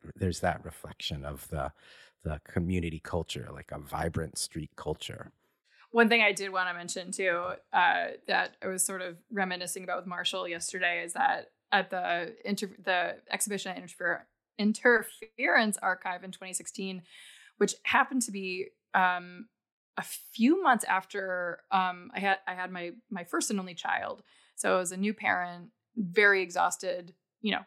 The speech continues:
Speaker 2: kind of, you know, didn't know what the hell I was doing, and would visit Interference Archive quite a bit because it's in my neighborhood. My partner, um,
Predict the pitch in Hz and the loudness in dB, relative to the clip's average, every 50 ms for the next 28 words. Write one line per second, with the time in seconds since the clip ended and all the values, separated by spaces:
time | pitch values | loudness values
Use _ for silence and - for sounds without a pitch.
0 | _ _ - - 247 226 208 196 180 170 _ _ - 220 180 165 160 165 _ _ | _ _ 2 4 4 6 6 4 0 -2 _ _ -6 -6 -6 -6 -8 -14 _ _
1 | - 254 233 202 185 175 160 170 - 208 220 294 392 440 - - - - - 214 | -2 0 2 2 2 0 -2 -6 -8 -12 -12 -4 0 4 4 4 4 2 0 -2
2 | 196 190 185 185 185 180 180 175 170 185 180 180 175 175 175 175 175 175 - _ | 0 0 0 -2 -4 -4 -8 -8 -6 -6 -4 -4 -4 -6 -6 -8 -10 -14 -18 _
3 | _ _ _ _ _ _ _ _ - 240 240 226 220 226 220 214 - - - _ | _ _ _ _ _ _ _ _ 4 6 6 8 6 4 2 0 -2 -6 -14 _
4 | _ - 240 233 262 254 208 202 220 233 226 233 226 214 - - 208 196 202 190 | _ -8 -4 -2 -2 -2 -2 0 0 2 2 2 2 0 0 -2 -4 -4 -4 -4
5 | 190 185 185 185 - - - 190 185 180 - - 180 185 170 170 170 - - _ | -6 -6 -8 -8 -6 -2 2 2 4 4 4 2 2 2 0 -2 -4 -10 -20 _
6 | _ _ - 190 190 185 170 175 175 170 170 - - - 180 170 170 - 180 175 | _ _ 0 2 2 2 0 -4 -6 -8 -8 -10 -10 -14 -14 -14 -14 -14 -14 -12
7 | 175 175 170 170 160 170 175 175 170 170 170 165 - - - 160 - - 160 151 | -12 -12 -12 -12 -10 -12 -12 -12 -12 -12 -14 -14 -10 -6 -6 -6 -4 -4 -6 -6
8 | 139 143 - - _ - - 165 185 - - | -8 -10 -12 -14 _ 0 0 2 2 0 -2